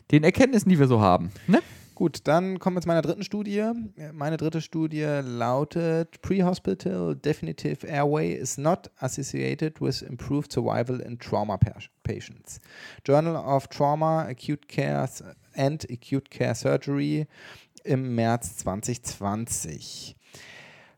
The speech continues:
Speaker 2: Sollen nicht reanimationspflichtige Traumapatienten präklinisch intubiert werden? Ist eine Frage, die sich ja immer wieder stellt. Kann man hin und her diskutieren mit Schädel-Hirntrauma,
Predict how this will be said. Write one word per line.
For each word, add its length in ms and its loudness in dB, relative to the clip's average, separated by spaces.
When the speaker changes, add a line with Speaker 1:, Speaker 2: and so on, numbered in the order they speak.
Speaker 2:
Sollen 800 4
nicht 360 0
reanimationspflichtige 880 0
Traumapatienten 840 0
präklinisch 500 0
intubiert 400 -4
werden? 320 -8
Ist 320 -12
eine 80 -4
Frage, 340 0
die 80 0
sich 140 -4
ja 60 2
immer 220 0
wieder 200 -2
stellt. 440 2
Kann 160 0
man 120 0
hin 120 -2
und 100 0
her 140 6
diskutieren 520 2
mit 120 -4
Schädel-Hirntrauma, 960 0